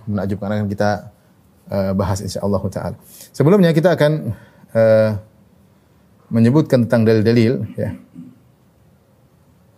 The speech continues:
Tentang, eh, al-ain, ya. Sangat banyak saya akan bacakan, ya.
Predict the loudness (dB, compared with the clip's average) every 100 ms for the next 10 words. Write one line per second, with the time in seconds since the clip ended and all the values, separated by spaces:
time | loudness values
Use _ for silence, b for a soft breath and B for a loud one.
0 | _ _ _ _ _ _ _ _ _ _
1 | _ _ _ _ _ _ _ _ _ _
2 | _ _ _ _ -6 -2 0 0 -2 -4
3 | -12 _ -6 2 4 4 4 4 2 0
4 | -2 -4 -14 _ _ _ -2 0 2 2
5 | 0 -4 -8 _ _ _ _ _ _ _
6 | _ _ _ -6 -2 0 2 2 0 0
7 | -2 0 0 0 -2 -2 -2 -2